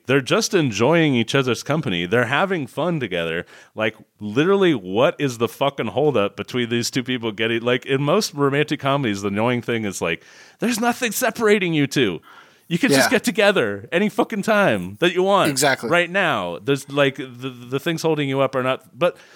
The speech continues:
Speaker 1: literally, like, literally, no attachments, age matched up, class, everything matches up for them. They have complementary personalities. They're both <laughs> shitty ass fucking annoying people.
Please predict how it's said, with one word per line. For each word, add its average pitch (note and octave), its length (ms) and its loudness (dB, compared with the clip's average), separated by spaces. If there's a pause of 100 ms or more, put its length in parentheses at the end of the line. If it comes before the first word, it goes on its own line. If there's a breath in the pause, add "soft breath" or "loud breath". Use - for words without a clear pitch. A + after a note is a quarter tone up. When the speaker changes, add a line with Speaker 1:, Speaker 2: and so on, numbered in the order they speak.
(540 soft breath)
Speaker 1:
literally, F#3+ 920 2 (100)
like, G#3+ 260 -2 (140)
literally, A#3+ 800 0
no D#3 420 0
attachments, G3+ 920 -4 (840 soft breath)
age D3 420 0
matched F3+ 420 0
up, F3 560 0
class, D3+ 800 -2
everything F#3 600 0
matches C#3+ 500 -2
up C3+ 420 0 (180)
for A#2 120 -2
them. E2+ 380 -4
They B2+ 160 0
have C3 240 -4 (220)
complementary D3+ 640 2
personalities. C#3 800 0
They're G#2+ 120 0
both B2 220 2
<laughs> - 0 -
shitty C#3 540 0
ass D3 240 -4 (100)
fucking C3 360 -8
annoying A2+ 440 -2
people. C3+ 440 -2